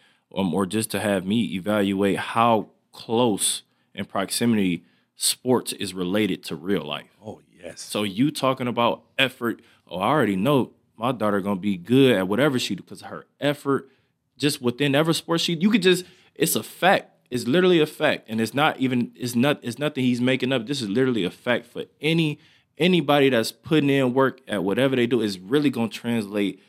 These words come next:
Speaker 1: depending on who their coach is, depending on who pushing them, it's gonna translate to every single thing. But I wanna transition 'cause I know we kinda pushing up on some time. But, um,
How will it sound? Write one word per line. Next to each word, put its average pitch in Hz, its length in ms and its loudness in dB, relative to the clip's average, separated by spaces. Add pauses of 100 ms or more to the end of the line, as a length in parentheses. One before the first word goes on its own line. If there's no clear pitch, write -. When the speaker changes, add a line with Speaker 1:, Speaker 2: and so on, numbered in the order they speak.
(260)
Speaker 1:
depending 143 360 -2
on 123 80 0
who 135 100 -2
their 120 140 2
coach 135 340 -2
is, 127 80 0
depending 127 400 -6
on 117 80 0
who 113 80 -4
pushing 151 380 0
them, 123 120 0
it's 98 140 -12
gonna 107 160 -8
translate 113 380 -4
to - 180 -6
every 123 280 -2
single 104 280 -6
thing. 92 340 -8
But 123 300 -2 (460)
I - 80 -4
wanna 120 240 2
transition 113 560 2
'cause 95 100 -4
I 101 80 2
know 110 120 2
we 113 100 -2
kinda 98 220 -2
pushing 104 300 -2
up 95 120 -4
on 95 60 -6
some 87 120 -10
time. 98 400 0 (480)
But, - 340 4 (300)
um, 101 560 0